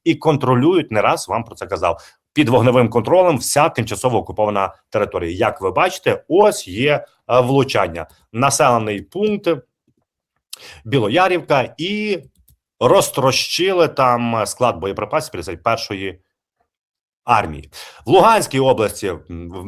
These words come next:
в населеному пункті Денежникове, уражено склад постійного місця, м, перебування,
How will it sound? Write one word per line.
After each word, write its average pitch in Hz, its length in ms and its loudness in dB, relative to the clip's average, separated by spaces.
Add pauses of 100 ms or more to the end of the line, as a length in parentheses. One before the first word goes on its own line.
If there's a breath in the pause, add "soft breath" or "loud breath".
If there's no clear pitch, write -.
(200)
в 104 40 -10
населеному 165 360 0
пункті 160 320 2
Денежникове, 110 1300 -2
уражено 135 460 0
склад 139 640 -2 (180 loud breath)
постійного 127 360 -2
місця, 120 500 0
м, 101 480 -6
перебування, 127 800 0